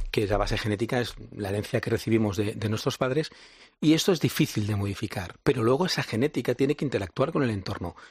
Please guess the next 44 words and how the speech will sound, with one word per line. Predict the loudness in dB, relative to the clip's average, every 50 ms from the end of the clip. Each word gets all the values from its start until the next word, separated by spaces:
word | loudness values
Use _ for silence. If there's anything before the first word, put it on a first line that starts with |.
| -20 -20 _ 0
y | 0
a | 2
partir | 2 0 -2 0 0 0 2
de | 2
aquí | 0 0 0 -2
podemos | 0 2 0 2 0 0
tener | 2 2 0
una | 0 0
genética | 0 0 0 2 0 0
estupenda | -2 -2 2 2 2 2 2 -2
que | -4 _ 0 2 2
el | 4
entorno | 4 2 2 0 0 2 2 2 0
la | 0 0
puede | 0 0 0 0
malograr, | 0 0 0 0 0 0 -2 -2 -4 -8 -20 -20 -20 -20 -8 _
oye, | 0 4 4 4
a | 4
lo | 4 2 0 0
mejor | 0 2 2 0 2
una | 2 0 -2
genética | 0 0 0 0 0 -2 -2 0 2 2
no | 4 2 2
tan | 2 2 2 2
estupenda, | 2 0 -4 -2 -2 0 0 0 0 -2 -2 -8 -20 _ _ _
pero | 2 2 2 4
que | 4 2
un | 4
entorno | 2 0 0 0 0 2 2 2
la | 0 0
puede | 0 0 -2 -2 -2
potenciar. | -6 -6 -6 -6 -6 -6 -4 -4 -6 -6 -6 -10 0
Con | 2 2 2
lo | 4
cual, | 4 2 2 2 -6 -14 -20 _ _ -10 -10 -10 _ _ _ _
tenemos | 4 4 6 4 4 4 2
que | 0 2
fijarnos | 2 0 2 0 0 0 -2 -4 -6 -2
en | 0 2
el | 2 2 2 0 -4 -8 _ 2
maravilloso | 4 4 4 2 2 2 2 2 4 2 0 0
papel | -2 0 2 2 2 2
del | 0 0
entorno | -2 -2 -2 -2 0 2 0 0 -2